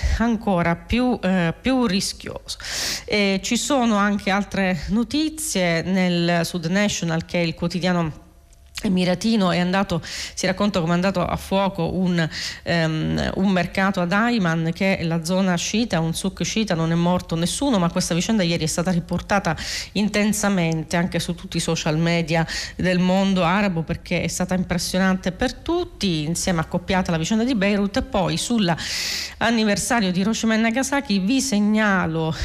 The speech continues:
ehm, una testimonianza del Guardian che si intitola Il mio ultimo respiro, i sopravvissuti lottano per la memoria di Hiroshima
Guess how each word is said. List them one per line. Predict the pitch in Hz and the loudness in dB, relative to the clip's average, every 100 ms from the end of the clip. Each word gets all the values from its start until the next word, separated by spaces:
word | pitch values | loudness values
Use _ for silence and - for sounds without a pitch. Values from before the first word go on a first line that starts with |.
| - - | 0 2
ehm, | 185 170 165 165 165 165 | 2 2 0 0 -2 0
una | 185 214 | 0 0
testimonianza | 190 175 190 196 180 | -2 0 0 2 0
del | 165 | -2
Guardian | 160 185 170 160 196 302 269 - - - - - _ - - | 0 2 2 0 0 0 -2 -10 -20 -20 -20 -20 _ -14 -6
che | 190 | -4
si | 175 | 0
intitola | 196 214 190 175 | 0 0 0 0
Il | 175 | 2
mio | 196 | 0
ultimo | 190 196 180 | 0 0 2
respiro, | 185 - 233 190 | 0 0 0 0
i | |
sopravvissuti | 175 175 170 175 208 185 | 0 -2 -2 -2 -2 0
lottano | 180 180 180 170 | 2 2 0 -2
per | 165 | 0
la | 170 | 0
memoria | 175 180 | 2 2
di | 165 | 0
Hiroshima | 165 170 180 | 0 0 0